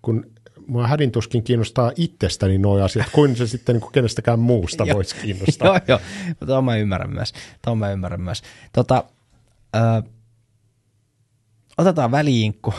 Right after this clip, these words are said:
Speaker 2: <laughs> Ollaanko, että kaksi tuntia kaksikymmentä minuuttia äänitetty?
Speaker 1: Oh, joo.
Speaker 2: Joo. Mut siis niinku, mä, mä edelleen, jos sulle, Henri, sopii,
Speaker 1: Anna
Speaker 2: niin haluaisin
Speaker 1: palaa.
Speaker 2: puhua
Speaker 1: Joo, joo.
Speaker 2: noista podeista vielä. Otetaan väliinkku. Mä haluaisin puhua stand-upistakin vielä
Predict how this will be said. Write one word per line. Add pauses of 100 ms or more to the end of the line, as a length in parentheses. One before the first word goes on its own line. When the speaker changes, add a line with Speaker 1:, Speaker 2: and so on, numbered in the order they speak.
Speaker 2:
<laughs>
Ollaanko,
että
kaksi
tuntia
kaksikymmentä (180)
minuuttia
äänitetty? (180)
Speaker 1:
Oh,
joo. (200)
Speaker 2:
Joo. (640)
Mut
siis
niinku, (420)
mä, (160)
mä
edelleen,
jos
sulle, (240)
Henri,
sopii,
Speaker 1:
Anna
Speaker 2:
niin
haluaisin
Speaker 1:
palaa.
Speaker 2:
puhua (160)
Speaker 1:
Joo,
joo.
Speaker 2:
noista
podeista
vielä.
Otetaan
väliinkku.
Mä
haluaisin
puhua
stand-upistakin
vielä